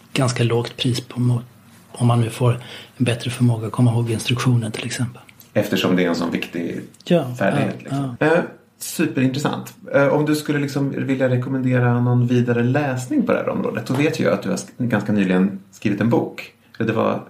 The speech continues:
Speaker 2: tvåtusen sexton sa du att den kom.
Speaker 1: Ja.
Speaker 2: Vad heter den?
Speaker 1: Hjärna, gener och jävlar anamma.
Speaker 2: Vad får man lära sig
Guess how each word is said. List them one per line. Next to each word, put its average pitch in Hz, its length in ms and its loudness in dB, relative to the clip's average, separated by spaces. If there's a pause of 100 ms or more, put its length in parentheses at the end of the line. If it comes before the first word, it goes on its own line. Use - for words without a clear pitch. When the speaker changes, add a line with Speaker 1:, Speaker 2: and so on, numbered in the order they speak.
Speaker 2:
tvåtusen 120 280 0
sexton 123 360 2
sa - 60 0
du - 60 4
att - 60 -4
den - 100 -8
kom. - 240 -10 (160)
Speaker 1:
Ja. 139 140 0 (520)
Speaker 2:
Vad 127 100 2
heter 127 140 4
den? 123 120 0 (640)
Speaker 1:
Hjärna, 143 640 4
gener 123 640 0
och 117 180 -8
jävlar 104 400 -6
anamma. 127 360 -4 (440)
Speaker 2:
Vad 127 160 2
får 123 80 2
man 107 140 4
lära 101 180 0
sig 104 340 -10